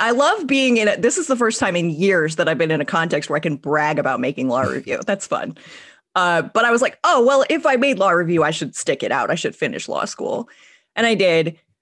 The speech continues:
Speaker 1: We were, we graduated in twenty ten. This was a very bad time to be entering a <laughs> professional field. Um, couldn't get a job. Was doing some freelance writing, including comedy writing. I was,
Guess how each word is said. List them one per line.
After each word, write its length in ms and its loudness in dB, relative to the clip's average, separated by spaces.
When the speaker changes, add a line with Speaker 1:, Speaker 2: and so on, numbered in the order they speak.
Speaker 1:
We 180 4
were, 200 4
we 100 2
graduated 460 2
in 80 -2
twenty 320 -2
ten. 340 0
This 180 -2
was 120 -2
a 40 -2
very 360 2
bad 460 -2
time 380 0
to 100 -8
be 380 -2
entering 440 0
a 20 -6
<laughs> 120 -4
professional 760 0
field. 480 0
Um, 380 0
couldn't 240 2
get 120 2
a 60 2
job. 400 0
Was 140 0
doing 200 2
some 140 -2
freelance 460 0
writing, 480 0
including 580 2
comedy 480 2
writing. 380 -2
I 60 -2
was, 240 -2